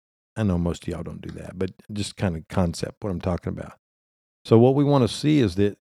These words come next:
that we want to break that anxiety. And as we overturn this anxiety,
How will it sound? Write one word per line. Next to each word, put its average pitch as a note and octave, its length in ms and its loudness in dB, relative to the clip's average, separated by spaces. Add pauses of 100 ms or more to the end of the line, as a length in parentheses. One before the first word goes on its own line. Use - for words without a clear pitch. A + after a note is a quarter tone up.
(200)
that G#2 160 -2
we A2 100 2
want A2+ 220 4
to G2+ 40 2
break G2 560 0
that A#2+ 200 0
anxiety. F#2+ 720 -2 (720)
And G#2 400 4 (180)
as C#3+ 300 0
we D3 160 4
overturn D3 720 4
this G3+ 180 0
anxiety, E2+ 720 -6